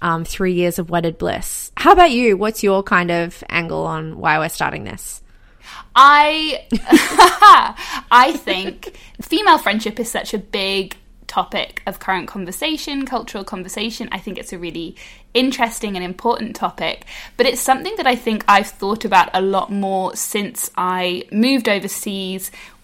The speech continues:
Speaker 2: Gosh, initially eight years ago when I moved to Belgium, and then also three years ago when I moved to Australia. And you are thrown into a situation where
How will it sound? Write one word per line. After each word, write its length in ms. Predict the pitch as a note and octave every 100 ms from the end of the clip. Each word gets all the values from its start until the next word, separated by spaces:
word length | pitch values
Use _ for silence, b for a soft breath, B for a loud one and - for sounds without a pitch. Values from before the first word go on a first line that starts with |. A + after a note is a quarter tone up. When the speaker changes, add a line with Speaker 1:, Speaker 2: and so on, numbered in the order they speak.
| _
Speaker 2:
Gosh, 260 | - G#3+ -
initially 480 | G#3+ D4 - A#3 G#3+
eight 240 | G3+ A3
years 260 | G3 G3+ G3
ago 220 | F#3+ F#3
when 100 | F#3
I 80 | F3+
moved 280 | F#3 F#3 -
to 80 |
Belgium, 600 | - F#3 F#3 F3+ D#3 F#3 G#3+
and 180 | - G#3+
then 140 | A3
also 340 | G#3+ D4 D#4+ C#4
three 260 | C4+ G4
years 180 | E4+ B3
ago 200 | F3+ F#3+
when 100 | F#3
I 80 | F#3+
moved 320 | F#3+ G3 -
to 280 | - G#3+ G3 - B B
Australia. 540 | G#3+ - F#4+ G4+ A3 F#3
And 240 | - G#3+ G#3
you 160 | A3+
are 160 | A3 A3
thrown 340 | - A3+ C4+
into 220 | D4+ C#4+ A#3
a 60 |
situation 600 | A3+ G3 - F#3 F#3+ G3+
where 320 | F#3+ F#3+ F#3+